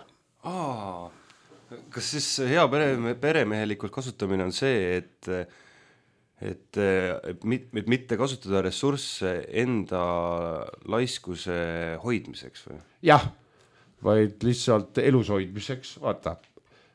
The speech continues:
Speaker 2: sa pead kasutama ressursse, et ol-, elaksid elus. Öö, võtame näiteks niimoodi, et kui palju inimesel on vaja reaalselt, kui suurt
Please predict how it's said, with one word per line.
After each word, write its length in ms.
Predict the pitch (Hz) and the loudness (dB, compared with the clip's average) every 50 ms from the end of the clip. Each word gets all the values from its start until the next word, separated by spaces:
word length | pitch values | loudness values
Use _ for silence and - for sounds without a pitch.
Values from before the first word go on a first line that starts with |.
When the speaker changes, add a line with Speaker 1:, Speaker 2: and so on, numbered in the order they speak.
| _ _ | _ _
Speaker 2:
sa 120 | - - 131 | 0 0 4
pead 240 | 131 151 143 127 - | 8 8 6 6 4
kasutama 400 | 117 107 101 - 101 92 87 95 | -2 -2 -2 -6 -10 -6 -4 -6
ressursse, 460 | 90 - - 117 113 - - 95 85 | -6 -4 -6 -6 -6 -4 -6 -6 -6
et 120 | - - 101 | 0 0 0
ol-, 140 | 104 101 - - | 0 0 0 -2
elaksid 440 | 110 101 92 87 - - 85 78 | 0 0 0 -4 -6 -14 -14 -12
elus. 360 | 90 87 78 71 - - - - _ _ _ _ _ _ _ _ _ _ - - - - - - - - _ _ _ _ _ _ _ _ _ _ _ _ _ _ _ _ _ _ | -10 -10 -10 -12 -16 -20 -20 -20 _ _ _ _ _ _ _ _ _ _ -20 -20 -20 -20 -20 -20 -20 -20 _ _ _ _ _ _ _ _ _ _ _ _ _ _ _ _ _ _
Öö, 400 | - 113 113 110 107 107 107 107 - - - _ | 6 6 8 8 8 8 8 6 4 0 -4 _
võtame 320 | - 180 190 202 165 123 127 | 8 8 10 10 6 6 4
näiteks 320 | 123 117 - 101 - - | 0 0 -2 -8 -10 -6
niimoodi, 400 | - 104 98 90 78 76 78 80 | -6 -6 -4 -4 -6 -8 -10 -12
et 240 | - _ _ - - 80 - - - - - _ _ _ _ _ _ - | -14 _ _ -14 -14 -14 -14 -14 -18 -20 -20 _ _ _ _ _ _ 2
kui 80 | 208 | 6
palju 300 | 175 151 175 165 143 123 127 | 8 8 8 8 6 0 -2
inimesel 460 | 135 131 110 98 90 - - 95 90 | -2 -4 -4 -6 -10 -12 -12 -10 -10
on 80 | 92 92 95 | -10 -4 -2
vaja 260 | 104 107 104 95 82 76 85 - _ _ _ - _ _ _ _ _ _ _ _ _ - | 0 2 4 4 2 0 -2 -8 _ _ _ -20 _ _ _ _ _ _ _ _ _ -6
reaalselt, 600 | 127 147 120 123 117 98 90 - - 78 - _ | 0 4 4 6 4 4 2 -4 -12 -14 -10 _
kui 120 | - 113 104 | -4 -4 -4
suurt 480 | 110 120 110 101 - - - _ - | -2 -4 -4 -6 -6 -10 -18 _ -18